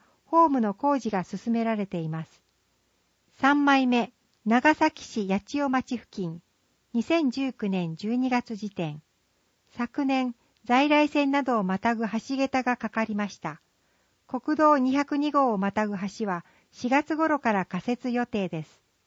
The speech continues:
写真、終わり。二千二十二年度、開業に向けた取り組み。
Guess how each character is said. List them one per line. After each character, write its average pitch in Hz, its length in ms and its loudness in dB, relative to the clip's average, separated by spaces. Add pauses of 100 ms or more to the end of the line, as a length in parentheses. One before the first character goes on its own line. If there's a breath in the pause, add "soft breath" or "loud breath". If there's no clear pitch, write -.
(480)
写 233 220 -4
真、 285 400 -4 (260)
終 202 240 2
わ 208 60 0
り。 202 200 -4 (1300)
二 240 100 0
千 320 340 2
二 269 160 2
十 247 220 -2
二 190 160 0
年 226 260 2
度、 180 200 -6 (260)
開 254 260 0
業 269 220 0
に 254 100 2
向 240 140 2
け 247 120 -2
た 220 140 0
取 208 220 -2
り 208 40 -2
組 196 360 -2
み。 - 0 -